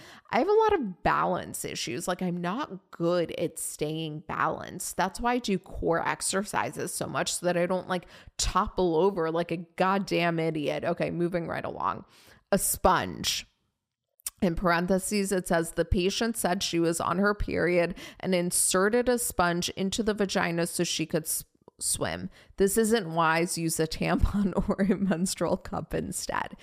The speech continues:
Yeah, as a general concept, I would say, like,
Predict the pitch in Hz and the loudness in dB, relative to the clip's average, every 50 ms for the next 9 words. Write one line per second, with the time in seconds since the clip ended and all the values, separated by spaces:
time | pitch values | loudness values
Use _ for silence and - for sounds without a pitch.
0 | - - - - - - - - 277 277 277 254 254 - 262 262 - - - 349 | -14 -14 -14 -14 -16 -16 -8 -2 0 2 2 2 0 -2 -2 0 0 0 2 2
1 | 311 247 220 - - 170 165 165 165 - 180 190 185 175 175 180 170 - 202 196 | 4 2 2 2 2 0 0 0 2 2 0 2 4 4 4 4 2 2 2 2
2 | 202 196 185 196 | 2 2 0 0